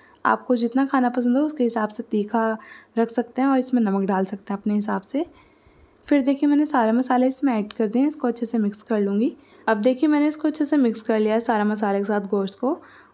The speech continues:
और इसको कुछ देर ऐसे ही भून लूँगी इसके साथ, ताकि जो ये मसालों का कच्चापन है वो निकल जाए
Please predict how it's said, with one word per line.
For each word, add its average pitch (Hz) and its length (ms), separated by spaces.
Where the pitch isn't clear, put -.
और 226 140
इसको 233 200
कुछ 262 200
देर 247 140
ऐसे 233 260
ही 240 60
भून 226 240
लूँगी 208 240
इसके 214 180
साथ, 233 160
ताकि 220 400
जो 220 120
ये 226 120
मसालों 214 400
का 208 120
कच्चापन 226 320
है 240 60
वो 247 60
निकल 220 300
जाए 220 220